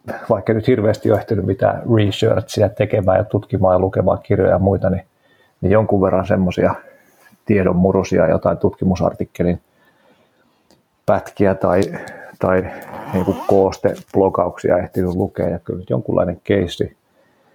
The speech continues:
alkaa muodostumaan, niinku, tai semmoinen käsitys itselle, että, että voi hyvin olla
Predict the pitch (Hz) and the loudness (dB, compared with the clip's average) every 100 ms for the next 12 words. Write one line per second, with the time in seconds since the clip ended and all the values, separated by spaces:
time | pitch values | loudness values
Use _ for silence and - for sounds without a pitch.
0 | _ _ _ - 101 95 104 98 107 104 | _ _ _ -4 -2 0 0 2 2 2
1 | - 107 87 95 92 101 113 98 - 107 | 0 -2 2 2 0 -4 -4 -4 -4 -6
2 | - - _ _ _ _ - - - 95 | -8 -20 _ _ _ _ -20 -20 -4 -2
3 | 101 95 92 - 104 104 - - 107 90 | 0 2 0 0 0 0 0 -2 0 0
4 | 85 87 - - 90 _ _ _ _ 76 | 0 -2 -6 -10 -10 _ _ _ _ -2
5 | 101 98 107 107 104 95 | 0 2 2 4 2 0